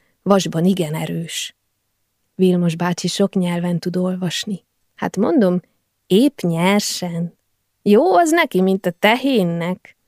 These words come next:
Pedig tudna vinni a stációból is. Mert van ott minden kísérletes ezerféle, főleg paradicsom s paprika. Azt mondja,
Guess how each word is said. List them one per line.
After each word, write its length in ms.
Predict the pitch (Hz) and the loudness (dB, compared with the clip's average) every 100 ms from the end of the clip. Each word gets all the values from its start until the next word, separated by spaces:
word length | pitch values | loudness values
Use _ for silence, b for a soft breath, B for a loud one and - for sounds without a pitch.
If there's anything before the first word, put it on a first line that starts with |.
| _ _ _ | _ _ _
Pedig 240 | 233 220 | -2 -2
tudna 360 | - 339 226 175 | 2 2 2 0
vinni 320 | 180 190 196 | 2 2 4
a 60 | 208 | 2
stációból 840 | - 262 233 - - 190 185 190 | 0 0 0 -2 -6 -4 -2 -2
is. 320 | 208 208 - _ _ _ _ _ - | -2 -4 -10 _ _ _ _ _ -2
Mert 240 | 226 - | -2 2
van 160 | - 175 | 2 2
ott 140 | - | 2
minden 440 | 247 254 196 190 | 4 4 4 2
kísérletes 800 | 185 240 220 - 175 180 175 190 | 2 2 2 0 -2 0 0 0
ezerféle, 760 | 214 185 180 175 - 185 185 185 | 0 0 0 -4 -4 -2 0 0
főleg 520 | - 240 254 226 175 | 0 2 4 2 0
paradicsom 680 | - 180 180 175 175 - 175 | -4 -2 0 -2 -4 -2 -2
s 80 | - | -2
paprika. 680 | - 175 - 170 - 175 - _ _ _ | -4 -4 -4 -10 -8 -12 -12 _ _ _
Azt 220 | 185 - | -4 -2
mondja, 360 | 180 175 180 | -2 0 2